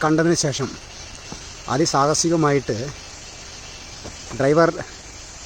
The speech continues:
ചാണ്ടി അവരുടെ നേതൃത്വത്തിലുള്ള ഒരു അഡ്വഞ്ചർ,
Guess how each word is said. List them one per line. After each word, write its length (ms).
ചാണ്ടി 380
അവരുടെ 420
നേതൃത്വത്തിലുള്ള 520
ഒരു 160
അഡ്വഞ്ചർ, 420